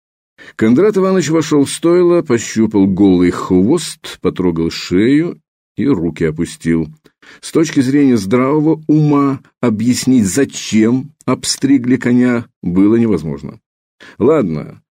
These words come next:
провода бы со столбов срезали, алюминиевые тазы и ложки упёрли, но кому сейчас может потребоваться конский волос?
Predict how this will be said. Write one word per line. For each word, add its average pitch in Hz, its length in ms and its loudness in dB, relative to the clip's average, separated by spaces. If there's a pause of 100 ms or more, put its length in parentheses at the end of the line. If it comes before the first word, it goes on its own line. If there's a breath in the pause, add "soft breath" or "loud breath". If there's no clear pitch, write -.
(160)
провода 135 640 2
бы 139 100 0
со 135 120 -2
столбов 120 420 0
срезали, 95 640 0 (200 soft breath)
алюминиевые 90 880 2 (180)
тазы 95 720 0 (260)
и 80 260 -4
ложки 107 540 2
упёрли, 92 560 0
но 101 180 0
кому 107 420 0
сейчас 127 640 -4
может 120 360 0
потребоваться 143 640 -2
конский 208 480 -2
волос? 165 440 -2